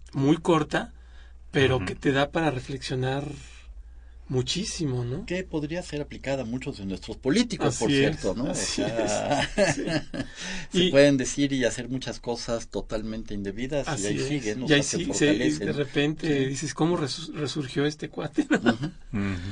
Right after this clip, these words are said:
Speaker 1: Pero bueno, yo una vez hice un ejercicio en clase. Entonces, le-, generalmente les dejo ensayos o, o algún trabajo, ¿no? Con base en la bibliografía.
Speaker 2: Ujú.
Speaker 1: Y en un semestre dije, "Bueno, esta vez no,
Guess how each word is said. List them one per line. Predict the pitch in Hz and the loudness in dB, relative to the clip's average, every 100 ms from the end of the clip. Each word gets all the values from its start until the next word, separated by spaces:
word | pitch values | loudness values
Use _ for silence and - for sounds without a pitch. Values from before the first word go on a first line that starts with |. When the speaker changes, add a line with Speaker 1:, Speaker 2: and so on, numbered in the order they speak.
| 120 120 - - | -8 -12 -8 4
Speaker 1:
Pero | 165 160 | 10 10
bueno, | 175 180 | 10 8
yo | 165 | 4
una | 214 | 4
vez | 196 185 | 2 2
hice | 190 | 4
un | 165 | 4
ejercicio | 151 147 - 185 - 139 123 - | 4 0 0 -4 -2 -2 -4 -4
en | 135 127 127 123 127 | 0 2 2 0 0
clase. | 147 147 147 131 120 - - - - - - | 4 4 4 -6 -10 -16 -20 -20 -20 -20 -20
Entonces, | - 175 151 151 - | -10 -2 0 0 0
le-, | 190 151 175 143 | 4 8 6 6
generalmente | 170 175 208 190 | 6 8 6 4
les | 160 139 | 4 4
dejo | 147 - 151 | 2 2 0
ensayos | 127 156 127 120 131 127 127 120 - | 0 2 0 0 -4 -4 -6 -6 -10
o, | 208 175 - - - - - - - | -12 -12 -12 -14 -18 -18 -14 -12 -12
o | - 143 | -6 0
algún | 131 131 143 | 2 2 2
trabajo, | 147 139 131 135 147 | 4 4 2 0 -4
¿no? | 135 156 156 | -4 -6 -4
Con | 139 | -4
base | 131 131 151 | -2 -2 -4
en | |
la | 139 | -6
bibliografía. | 139 131 135 156 135 185 180 180 - | -4 -2 0 0 -2 0 -2 -2 -8
Speaker 2:
Ujú. | 104 92 87 87 - - - - | -6 -4 -8 -10 -20 -20 -18 -4
Speaker 1:
Y | 151 143 143 165 - | -2 0 0 -2 -4
en | - 139 151 | 0 4 6
un | 170 175 | 6 4
semestre | 160 175 151 151 165 | 4 2 2 0 -2
dije, | 160 | 0
"Bueno, | 190 185 | 0 0
esta | 185 160 | 2 6
vez | 151 147 | 6 8
no, | 147 156 151 | 6 4 0